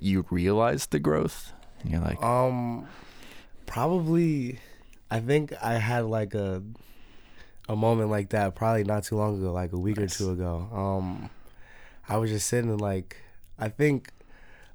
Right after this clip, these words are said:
Speaker 2: I was having a conversation with, with an old friend of mine, and they were like, "You are not as immature as you used to be," you know? And I was,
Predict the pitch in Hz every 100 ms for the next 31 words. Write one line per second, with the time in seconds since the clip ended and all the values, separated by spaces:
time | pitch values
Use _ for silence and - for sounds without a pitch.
0 | - 104 113 107 120 113 107 - 113 107
1 | - 110 98 101 95 92 90 - 104 98
2 | 101 101 98 - 104 101 95 92 90 87
3 | 92 95 92 90 87 95 - - - -
4 | - 98 110 110 82 76 - - - -
5 | - - - 120 180 196 190 101 110 85
6 | 95 95 92 87 98 92 90 87 85 85
7 | - 73 73 78 87 104 131 - - -
8 | 101 113 123 110 -